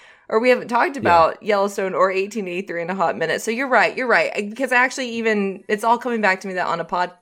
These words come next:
Speaker 1: one of our episodes, I did say I like that Yellowstone gives me a little bit more comedic relief. Where eighteen eighty-three, I was coming every single time like I needed a pep talk before.
Speaker 2: With regards to eighteen eighty-three,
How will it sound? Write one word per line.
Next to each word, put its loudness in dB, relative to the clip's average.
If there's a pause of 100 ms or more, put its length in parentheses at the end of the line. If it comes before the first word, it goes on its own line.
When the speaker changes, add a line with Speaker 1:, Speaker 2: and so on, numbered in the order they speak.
Speaker 1:
one -4
of -4
our 4
episodes, -2
I 4
did 0
say 0
I 0
like 0
that -2
Yellowstone -2 (420)
gives 2
me -2
a -2
little -2
bit -2
more -2
comedic -8
relief. -10 (440)
Where 2
eighteen 0
eighty-three, 2
I 6
was -4
coming 2
every 0
single -2
time 0
like -2
I 0
needed -2
a -2
pep -4
talk 2
before. -2 (340)
Speaker 2:
With -2
regards 0
to -2
eighteen 0
eighty-three, -2